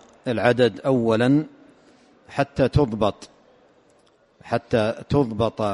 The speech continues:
الخصال. ومثل هذا جاء في القرآن،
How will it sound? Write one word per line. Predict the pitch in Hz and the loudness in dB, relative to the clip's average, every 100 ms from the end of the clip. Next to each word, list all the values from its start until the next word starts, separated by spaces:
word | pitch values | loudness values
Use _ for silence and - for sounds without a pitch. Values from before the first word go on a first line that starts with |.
| 104 139 | -6 -6
الخصال. | 117 - 107 - 113 92 82 _ _ _ _ _ _ _ _ _ _ _ _ _ _ _ _ _ _ _ - | -6 -4 -6 -2 -2 -2 -6 _ _ _ _ _ _ _ _ _ _ _ _ _ _ _ _ _ _ _ -10
ومثل | 110 110 107 104 104 - - 127 _ _ _ _ _ _ - 135 143 139 | -2 0 -2 -4 -8 -14 -18 -18 _ _ _ _ _ _ -4 -2 2 0
هذا | 131 139 131 | 2 0 0
جاء | 117 139 117 | 0 0 0
في | 110 | -2
القرآن، | 117 117 120 113 98 82 | -4 -2 -2 -2 -2 -6